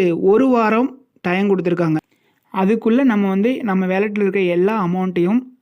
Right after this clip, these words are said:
அப்ளிகண்ட் வாலெட்டுக்கு மாத்தி வச்சுக்கிறது நல்லது. அங்கேருந்து தான் நம்ம வித்ட்ரால் கொடுக்க முடியும். ஒரு வாரத்துக்குள்ள யாருமே மாத்தலாம, அதே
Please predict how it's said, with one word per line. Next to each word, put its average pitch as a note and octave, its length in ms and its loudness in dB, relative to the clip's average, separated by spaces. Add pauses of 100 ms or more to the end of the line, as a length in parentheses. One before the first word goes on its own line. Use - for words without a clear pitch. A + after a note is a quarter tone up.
(320)
அப்ளிகண்ட் G3+ 480 -2
வாலெட்டுக்கு F3 420 -2 (160)
மாத்தி F#3 300 -2
வச்சுக்கிறது F3 500 -2 (320)
நல்லது. F3+ 500 -2
அங்கேருந்து F#3+ 380 -2
தான் A3+ 100 0
நம்ம G#3 160 -2
வித்ட்ரால் G3+ 320 0
கொடுக்க F3 240 -2
முடியும். F3 260 0 (560)
ஒரு G3 320 2
வாரத்துக்குள்ள A3+ 640 -2 (160)
யாருமே G3 340 0
மாத்தலாம, G3 640 -2 (140)
அதே G3 200 0